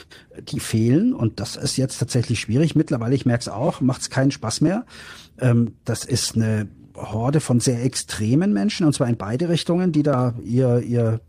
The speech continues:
Portfolio ausspielen dürfen. Und das ist echt schade. Also da ist nichts mehr irgendwie, äh, da geht's nicht mehr gut und gesittet zu, sondern da ist richtig krass. Und ich weiß auch gar nicht, wie viele Bots da unterwegs sind. Also auch das scheint ja,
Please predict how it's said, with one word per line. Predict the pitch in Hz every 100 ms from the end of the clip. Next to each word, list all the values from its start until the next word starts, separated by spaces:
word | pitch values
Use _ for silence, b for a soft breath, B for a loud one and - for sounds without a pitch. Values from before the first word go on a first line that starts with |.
| -
Portfolio | 120 123 - 131 151
ausspielen | 98 135 - 160 156
dürfen. | 147 160 202 202 B B B B B
Und | - -
das | 113 -
ist | - -
echt | 123 -
schade. | - 202 240 208 98
Also | 101 107
da | 110
ist | 107 120
nichts | 131 156 -
mehr | 196 165
irgendwie, | 127 123 123 117
äh, | 104 110 113 - B B -
da | 117
geht's | 151 -
nicht | 175
mehr | 180
gut | - 165
und | 139
gesittet | - - 120 185 -
zu, | 190 240 277 _ B B B
sondern | - 127 156 175
da | 143 127
ist | 120 139 - - -
richtig | 131 - 156 -
krass. | 170 196
Und | 151
ich | 123 -
weiß | 123 160
auch | 156
gar | -
nicht, | 147 117
wie | 143
viele | 156 139
Bots | 156 190 -
da |
unterwegs | 269 151 107 98 -
sind. | 113 104
Also | 107 117
auch | 113
das | 165 -
scheint | 185 190
ja, | - 110